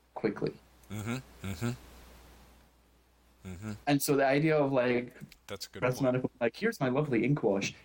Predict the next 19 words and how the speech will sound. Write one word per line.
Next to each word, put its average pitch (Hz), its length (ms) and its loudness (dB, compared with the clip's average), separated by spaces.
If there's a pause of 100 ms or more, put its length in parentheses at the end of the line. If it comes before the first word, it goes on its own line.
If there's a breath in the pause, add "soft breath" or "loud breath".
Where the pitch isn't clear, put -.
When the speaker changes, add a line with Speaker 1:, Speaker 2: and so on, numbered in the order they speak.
Speaker 1:
No, 117 340 4
that - 260 2
slows 143 320 0
down 123 300 2
the 120 120 0
eye. 101 240 2
You've 104 140 -6
got 123 240 0
to 143 80 0
have 127 100 0
lines. 107 280 2
You've 107 100 -8
got 120 160 0
to, - 100 -6
it's 120 140 -6
got 117 220 2
to - 60 -12
be 123 100 4
linear 113 520 2